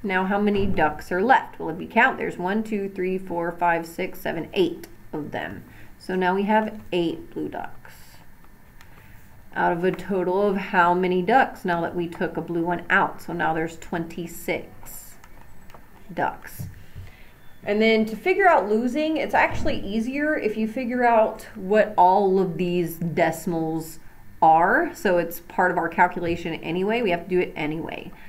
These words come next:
Um, but once you figure out what all these decimals are, you just subtract it from one. So you do one minus what each of these decimals are. So let's figure out the decimals first. So on this one, you can actually go ahead and multiply whenever you put them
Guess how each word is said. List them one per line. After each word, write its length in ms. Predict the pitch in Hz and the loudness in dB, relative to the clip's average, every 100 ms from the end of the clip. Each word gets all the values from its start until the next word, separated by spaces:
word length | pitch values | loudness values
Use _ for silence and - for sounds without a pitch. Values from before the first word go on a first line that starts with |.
| - - | -16 -8
Um, 320 | 185 180 170 175 | 2 4 4 2
but 140 | 180 | 2
once 200 | 196 208 | 2 2
you 60 | 226 | 2
figure 240 | 220 208 | 2 4
out 60 | 170 | 4
what 100 | 185 | 4
all 120 | 185 | 4
these 180 | 175 151 | 2 0
decimals 400 | 160 165 196 202 | -2 -2 -2 2
are, 120 | 208 | 2
you 140 | 220 | 2
just 180 | 240 254 | 0 -4
subtract 440 | 240 - 208 208 | -6 2 2 2
it 100 | - | -6
from 240 | - 170 165 | -4 -4 -2
one. 280 | 151 - - - - | -4 -6 -12 -16 -16
So 160 | - 190 | -6 0
you 140 | 185 | 0
do 180 | 170 175 | 0 -2
one 480 | 156 175 185 233 269 | 0 2 2 2 2
minus 500 | 262 214 170 170 - | 2 2 0 -2 -4
what 260 | - 180 - | -2 -2 0
each 260 | 202 208 202 | 0 0 0
of 60 | |
these 200 | 180 175 | -2 0
decimals 420 | 170 160 160 156 | -2 -2 -4 -6
are. 180 | - - | -6 -10
So 140 | - 196 | -2 0
let's 180 | 240 | 0
figure 220 | - 269 262 | 0 4 6
out 140 | 254 | 6
the 40 | |
decimals 480 | 185 180 175 165 160 | 4 2 2 -2 -6
first. 520 | - - - - - - - - - - - - - - - - - - | -8 -10 -10 -18 -20 -20 -20 -20 -20 -20 -20 -20 -20 -20 -20 -20 -20 -4
So 320 | 214 185 185 190 | 0 2 2 0
on 220 | 175 202 | 0 0
this 220 | 359 - | 0 0
one, 220 | 208 208 | 0 2
you 140 | 220 294 | 0 2
can 100 | 277 | 2
actually 320 | 262 - 247 | 0 0 0
go 200 | 208 196 | 2 2
ahead 180 | 220 208 | 2 2
and 160 | 190 | 0
multiply 500 | 175 175 214 - 220 | 2 0 -2 2 4
whenever 300 | 240 214 196 | 4 0 0
you 160 | 190 180 | -2 -2
put 260 | - 190 | -4 -6
them 400 | 185 175 175 165 | -2 -2 -2 -4